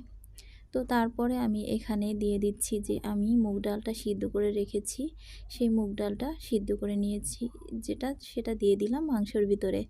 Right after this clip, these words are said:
তো এরকমভাবে এটাকে সিদ্ধ করে নিতে হবে যাতে এটা রান্না করলে খুব সুন্দর একটা আঠালো আঠালো টাইপের হয়। তো কষানো হয়ে গেছে, তারপরে এখানে আমি দিয়ে দিচ্ছি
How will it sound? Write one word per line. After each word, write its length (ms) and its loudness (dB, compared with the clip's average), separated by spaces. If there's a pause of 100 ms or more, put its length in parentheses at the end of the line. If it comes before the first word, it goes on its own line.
(540)
তো 80 -2 (100)
এরকমভাবে 720 2
এটাকে 360 2
সিদ্ধ 340 0
করে 240 2
নিতে 300 2
হবে 280 0
যাতে 300 -4 (100)
এটা 220 -2
রান্না 340 0 (100)
করলে 260 0
খুব 280 -10
সুন্দর 480 0
একটা 300 -2
আঠালো 540 -4
আঠালো 400 -2
টাইপের 440 -2
হয়। 240 -4 (2000)
তো 120 2
কষানো 460 4
হয়ে 260 4
গেছে, 300 0
তারপরে 520 0
এখানে 420 0
আমি 280 2
দিয়ে 240 2
দিচ্ছি 440 -4